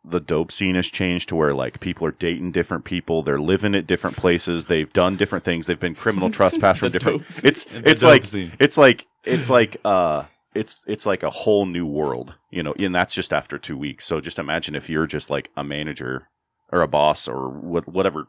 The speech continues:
Speaker 1: title you wanna put to it. There's negative connotations to boss, but, um,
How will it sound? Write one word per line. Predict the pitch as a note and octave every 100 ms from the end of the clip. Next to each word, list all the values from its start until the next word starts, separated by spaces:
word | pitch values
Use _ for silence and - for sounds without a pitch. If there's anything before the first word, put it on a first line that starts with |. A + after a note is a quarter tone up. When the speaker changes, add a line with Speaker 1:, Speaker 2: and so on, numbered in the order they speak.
| -
Speaker 1:
title | - C2+ C2
you | C2 C2+
wanna | B1
put | - C2+
to | - C2
it. | -
There's | C2 -
negative | C2 B1 -
connotations | - B1 B1 C#2 B1+ C2
to | -
boss, | B1+ B1 -
but, | - D#2 - _ _ _ _ F#2+
um, | F#2 E2 D2